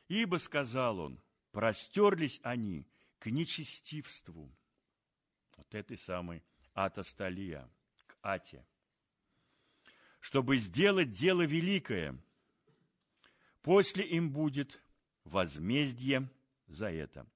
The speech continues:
То есть нечестие, которое совершили дети Урана, точно такого же свойства, как его собственное по отношению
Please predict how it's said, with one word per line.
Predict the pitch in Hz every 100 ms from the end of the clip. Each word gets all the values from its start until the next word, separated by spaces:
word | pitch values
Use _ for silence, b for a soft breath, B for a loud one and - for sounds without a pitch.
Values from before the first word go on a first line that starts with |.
| B B B B
То | 135
есть | 113
нечестие, | 131 151 - 185 - 127
которое | 120 117 135 107
совершили | - 117 117 - 139 107 85 76 _ _ - _ _ _ _
дети | 101 117 107 92
Урана, | 92 147 190 175 B B B B
точно | 135 123 120
такого | 139 123 143 101
же | 92
свойства, | - 123 165 - 117
как | 120 -
его | 104
собственное | 92 135 139 - 143 135
по | -
отношению | 90 92 82 - 98 110 101